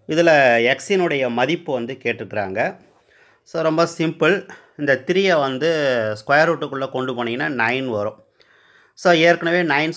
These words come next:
ஸ்கொயர் இருக்கு இல்லையா? So, அப்ப nine into nine, nine square into nine வந்து நைன் பவர் த்ரீன்னு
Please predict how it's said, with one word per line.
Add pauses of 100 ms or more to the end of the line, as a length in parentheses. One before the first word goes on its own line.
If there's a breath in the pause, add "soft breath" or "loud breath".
ஸ்கொயர்
இருக்கு
இல்லையா?
So,
அப்ப
nine
into
nine, (800 soft breath)
nine (100)
square
into
nine
வந்து
நைன்
பவர்
த்ரீன்னு